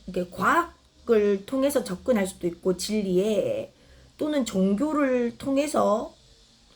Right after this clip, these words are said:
또는 철학을 통해서 접근을 할 수도 있고, 접근하는 방법은 여러 가지 경로가 있는데, 결국은 그 똑같은 말을 해야 돼요. 왜냐하면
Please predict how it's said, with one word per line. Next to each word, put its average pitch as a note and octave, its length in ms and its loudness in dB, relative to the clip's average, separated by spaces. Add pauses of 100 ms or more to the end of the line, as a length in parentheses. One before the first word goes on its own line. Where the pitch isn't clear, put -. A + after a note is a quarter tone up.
(240)
또는 C4 420 4
철학을 D#4+ 540 -2
통해서 G#3 380 -4
접근을 A3+ 520 0
할 B3 180 -4
수도 - 260 -4
있고, F3+ 500 0 (380)
접근하는 C4+ 680 0
방법은 A3 720 0
여러 F3+ 280 -2
가지 B3 580 -4
경로가 A3+ 420 -2
있는데, F3+ 920 2 (640)
결국은 B3+ 1040 4
그 A3+ 440 -2
똑같은 B4 500 -2
말을 G#3+ 460 0
해야 B4+ 340 0
돼요. F3+ 760 0
왜냐하면 B3 720 2